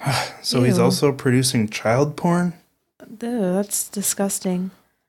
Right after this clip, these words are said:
Speaker 2: Another time, Heidi heard Brian and Debbie screaming at each other. She went into the kitchen and saw that Brian had put dead mice inside the burners of the stove.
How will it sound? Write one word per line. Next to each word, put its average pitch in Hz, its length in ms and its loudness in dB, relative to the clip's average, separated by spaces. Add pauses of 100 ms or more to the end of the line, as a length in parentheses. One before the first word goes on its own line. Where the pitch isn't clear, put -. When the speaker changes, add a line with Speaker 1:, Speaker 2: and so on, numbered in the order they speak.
(340)
Speaker 2:
Another 233 320 2
time, 208 380 -2
Heidi 214 420 -2
heard 208 260 0
Brian 196 380 0
and 190 160 2
Debbie 185 260 -2
screaming 208 640 0
at 175 80 -2
each 175 200 -6
other. 180 360 -6 (560)
She 220 200 -2
went 226 220 2
into 254 180 -2
the 214 120 -2
kitchen 202 680 -2
and 208 180 2
saw 214 220 0
that 196 180 -2
Brian 208 360 0
had 208 180 -2
put 196 480 -2
dead 214 260 -2
mice 202 480 0
inside 196 540 -6
the 185 80 -8
burners 202 540 -4
of 202 160 -6
the 196 100 -4
stove. 190 920 -6